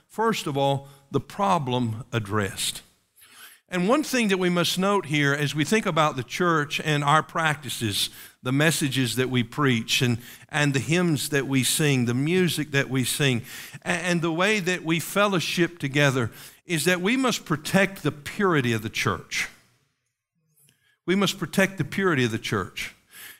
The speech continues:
And we are not to adapt the world's methodology. We are not to follow the trends of the world.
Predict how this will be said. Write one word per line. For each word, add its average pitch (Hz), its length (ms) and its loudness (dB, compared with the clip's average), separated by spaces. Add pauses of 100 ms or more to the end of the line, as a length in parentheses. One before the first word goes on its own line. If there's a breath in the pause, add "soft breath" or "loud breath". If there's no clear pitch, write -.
And 160 180 -2
we 190 80 2
are 185 160 2
not 254 460 0
to 196 160 0
adapt 180 580 0
the 147 60 -6
world's 170 420 0
methodology. 156 1120 0 (440 loud breath)
We 143 140 -2
are 143 100 2
not 185 260 0
to 151 100 0
follow 180 500 2
the 123 140 -2
trends 202 600 0
of 185 100 0
the 185 80 0
world. 196 440 0